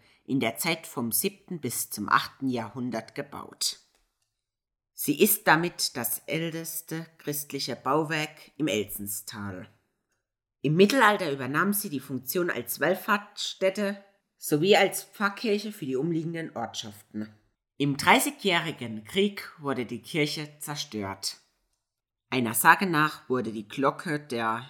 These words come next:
Martinskirche zum Schutz vor Brandschatzung während des Dreißigjährigen Kriegs im Tal vergraben.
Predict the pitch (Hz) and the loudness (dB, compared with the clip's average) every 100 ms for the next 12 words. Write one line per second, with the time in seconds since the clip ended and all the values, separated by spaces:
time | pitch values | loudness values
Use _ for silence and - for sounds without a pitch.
0 | - 143 165 190 165 - - - 151 151 | 0 2 2 -2 -4 -6 -4 -2 0 0
1 | 160 151 147 - _ _ - 131 120 - | -4 -6 -6 -20 _ _ -4 0 2 2
2 | 185 - - 139 - 160 165 - - 165 | 2 0 2 2 4 4 4 0 -2 -2
3 | - - 156 147 123 110 113 117 - 143 | -2 -4 -2 -2 -2 -4 -6 -8 -2 0
4 | 147 147 - - 117 107 92 104 101 - | 2 0 -4 -6 -8 -6 -10 -10 -12 -4
5 | 165 151 - - 127 131 - 143 143 - | -4 -2 -4 -4 -6 -2 4 4 4 -4
6 | 131 - 90 98 101 | -12 -4 -2 -2 -4